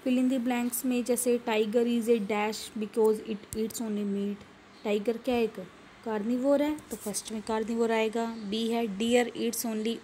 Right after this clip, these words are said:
plant product and so is called dash। वो क्या है, Deer क्या खाती है, Plant product, इसीलिए वो क्या है, एक Herbivore है।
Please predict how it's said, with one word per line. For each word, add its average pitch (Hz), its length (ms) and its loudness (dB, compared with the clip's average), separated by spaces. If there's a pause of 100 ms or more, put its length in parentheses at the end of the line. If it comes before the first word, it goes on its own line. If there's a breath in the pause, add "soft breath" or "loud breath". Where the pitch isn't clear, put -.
plant 214 320 -4
product 240 500 0
and 220 300 -2
so 226 160 2 (120)
is 208 160 0 (100)
called 233 340 2
dash। 202 400 0 (640 loud breath)
वो 233 80 4
क्या 240 200 4
है, 233 180 4
Deer 233 260 2
क्या 247 160 0
खाती 240 300 0
है, 220 60 4
Plant 214 300 -2
product, 285 540 -2
इसीलिए 233 320 2
वो 233 120 2
क्या 233 220 0
है, 226 200 2
एक 202 80 -2 (260)
Herbivore 214 540 2
है। 226 160 -2